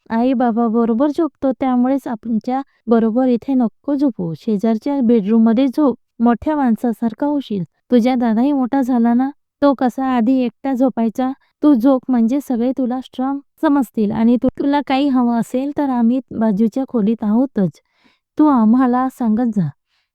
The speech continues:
विजयला ही गोष्ट पटते आणि तो म्हणतो, "हो,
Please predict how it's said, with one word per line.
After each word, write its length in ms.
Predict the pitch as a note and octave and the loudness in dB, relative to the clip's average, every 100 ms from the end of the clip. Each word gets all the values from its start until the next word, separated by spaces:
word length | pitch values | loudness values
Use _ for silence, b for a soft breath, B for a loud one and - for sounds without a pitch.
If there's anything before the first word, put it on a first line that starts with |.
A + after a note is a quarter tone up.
| - | 0
विजयला 380 | A#3 A3+ A#3+ C4 | 2 2 2 0
ही 180 | C#4 A#3+ | 0 0
गोष्ट 300 | A3+ - B3+ A#3 | -2 -2 -6 -4
पटते 380 | G#3+ - - | -6 -6 -6
आणि 260 | C4+ A#3 A#3 A3 | -2 2 2 2
तो 140 | B3+ C#4 b b b _ | -2 -2 b b b _
म्हणतो, 340 | A3+ G#3+ C4+ B3+ | 2 2 0 0
"हो, 300 | B3 B3 | 2 2